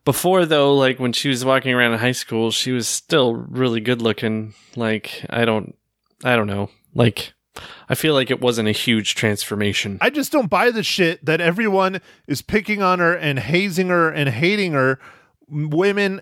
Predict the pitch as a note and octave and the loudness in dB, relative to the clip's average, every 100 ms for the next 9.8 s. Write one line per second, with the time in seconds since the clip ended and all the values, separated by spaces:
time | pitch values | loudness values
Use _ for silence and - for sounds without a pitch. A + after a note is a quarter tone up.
0 | - - F3 G3 G#3 D3+ A#2+ E3 E3+ E3+ | -14 -4 0 0 -2 -6 -4 0 2 4
1 | E3 F3 - F3+ D#3+ D#3 D3 C#3 C#3+ C3+ | 2 0 -4 0 2 2 0 -4 0 0
2 | - F#3+ G#3 F#3 - F#3 E3+ D#3+ - - | 0 0 0 -2 0 0 0 -2 -6 -4
3 | E3+ G3 G3 - _ - D#3+ F3+ F3+ F3 | -2 -2 -6 -12 _ -6 -2 0 2 0
4 | - E3 D3+ - F3 - _ _ _ _ | 0 -2 0 0 -2 -4 _ _ _ _
5 | _ G3 C4 A3+ B3 G#3+ - G#3+ F#3 D#3+ | _ 0 2 2 2 2 2 0 2 0
6 | E3 - D3+ C3 G2+ F2 C3 E3 D3+ C#3 | 0 0 2 0 -4 -10 -6 -2 -2 -4
7 | - A2 F#3 G3+ - G3 F#3 D#3+ C#3+ - | -10 -2 0 0 -2 -2 0 0 -2 -6
8 | - _ _ - G#3 D3 A#3+ A#3 G3 E3+ | -18 _ _ -4 -2 0 -2 0 0 2
9 | E3 E3 E3 D#3+ D3 C3 F2+ - | 0 2 2 4 4 2 -2 -10